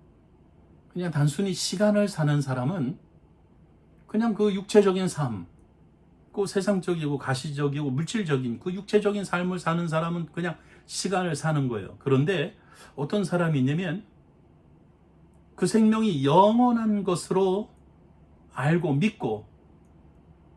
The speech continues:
영원한다는 것은 지금 여기 시간도 영원한 것이잖아요. 그 연장선상에 있는 사람은 그 시간을 사는 게 아니고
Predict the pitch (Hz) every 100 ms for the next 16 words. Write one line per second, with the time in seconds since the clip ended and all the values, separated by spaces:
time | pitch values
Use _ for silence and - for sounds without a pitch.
0 | - - - - 170 202 240 254 247 233
1 | 220 214 208 208 196 190 170 190 - -
2 | 190 208 180 160 156 156 180 - 214 208
3 | 185 180 131 120 151 165 117 101 - 95
4 | 87 - - - - - - - - -
5 | - - 226 190 147 175 220 220 214 190
6 | - 180 - 175 180 175 147 156 160 147
7 | 147 151 156 151 139 - - 185 180 160
8 | 147 131 131 127 117 170 190